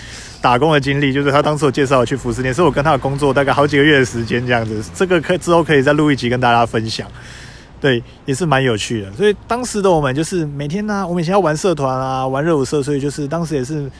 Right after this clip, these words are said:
每天就是排舞啊，就是或是出去玩什么的，就是真的没有什么压力。这样子，就是很随心所欲的安排自己的生活或做自己喜欢的事情，你可以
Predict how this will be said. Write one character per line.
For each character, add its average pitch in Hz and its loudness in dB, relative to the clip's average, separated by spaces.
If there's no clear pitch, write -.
每 135 -8
天 160 -4
就 196 -2
是 208 0
排 156 -6
舞 165 0
啊， 147 0
就 160 -2
是 160 -6
或 165 -4
是 165 -6
出 165 -4
去 175 -2
玩 131 -2
什 123 -8
么 113 -8
的， 117 -6
就 139 -8
是 160 -4
真 151 -6
的 147 -2
没 135 -4
有 135 -2
什 135 -6
么 110 -6
压 110 -2
力。 113 -4
这 127 -6
样 117 -6
子， 101 -10
就 123 -6
是 143 -4
很 127 -4
随 139 -4
心 160 -2
所 147 -2
欲 151 0
的 143 0
安 147 -4
排 131 -4
自 131 -6
己 135 -2
的 120 -4
生 135 -8
活 123 -6
或 123 -2
做 147 -2
自 131 -6
己 120 -4
喜 110 -8
欢 120 -4
的 113 -6
事 117 -8
情， 104 -12
你 101 -12
可 160 -8
以 135 -4